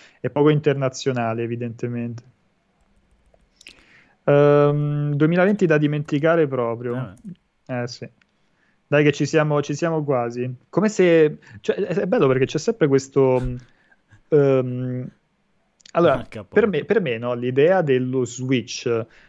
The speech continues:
Speaker 1: di, di Capodanno
Speaker 2: Mhm.
Speaker 1: è sempre stata un po' una vaccata, nel senso, il, cioè, sì, mi piace, anche a me piace alla fine dell'anno tirare una riga e vedere, eh, e, e approfittarne per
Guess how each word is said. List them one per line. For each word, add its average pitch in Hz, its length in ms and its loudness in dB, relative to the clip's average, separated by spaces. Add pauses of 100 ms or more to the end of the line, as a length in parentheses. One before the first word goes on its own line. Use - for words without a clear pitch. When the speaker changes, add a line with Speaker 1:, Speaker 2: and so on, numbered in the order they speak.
(140)
Speaker 1:
di, 123 460 2
di 123 100 -2
Capodanno 120 960 0
Speaker 2:
Mhm. 117 160 -10
Speaker 1:
è 117 60 -10
sempre 143 260 0
stata 139 260 2
un 123 120 -4
po' 131 120 0
una 123 140 -4
vaccata, 113 520 -6
nel 117 120 -8
senso, 139 520 -2 (300)
il, 131 440 4
cioè, 147 160 2
sì, 120 460 -2
mi 143 220 -4
piace, 170 680 2
anche 143 300 -2
a - 20 0
me 127 120 -4
piace 117 500 -2
alla 117 160 -2
fine 127 240 -4
dell'anno 131 500 0 (360)
tirare 131 340 4
una 135 160 2
riga 143 260 0
e 123 60 0
vedere, 120 520 -2 (320)
eh, - 460 -10
e, - 100 -8
e - 160 -4
approfittarne 156 720 2
per 123 580 -4